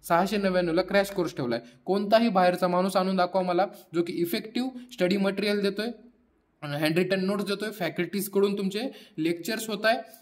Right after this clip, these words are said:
आणि एक्झामच्या last डेपर्यंत तुमची validity आहे, असा मला कोणताही ॲप, अ, with app course सांगा. मी तुम्हाला तो ॲप फ्रीमध्ये, अ, purchase करून देईल माझ्याकडून, की तू कर तू म्हणून. कारण पूर्ण महाराष्ट्रामध्ये एवढ्या कमी प्राईसमध्ये कोणीच नाही देत आहे, कारण आम्ही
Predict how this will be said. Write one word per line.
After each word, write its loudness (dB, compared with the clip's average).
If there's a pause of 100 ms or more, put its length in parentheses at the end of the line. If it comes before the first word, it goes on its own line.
(100)
आणि 0 (220)
एक्झामच्या 2
last 4
डेपर्यंत 2
तुमची -2
validity 2
आहे, 0 (220)
असा 0
मला 0
कोणताही -2
ॲप, 0
अ, -4
with -4
app 0 (120)
course 0
सांगा. 2 (300)
मी -2
तुम्हाला 0 (340)
तो -4
ॲप -4
फ्रीमध्ये, 0
अ, -2
purchase 0
करून 2
देईल 4
माझ्याकडून, -2
की -4
तू -4
कर 0
तू -4
म्हणून. -8 (600)
कारण 0
पूर्ण -4
महाराष्ट्रामध्ये 0 (160)
एवढ्या 4
कमी 0
प्राईसमध्ये -2
कोणीच 4
नाही 4
देत 2
आहे, 2
कारण 4
आम्ही 2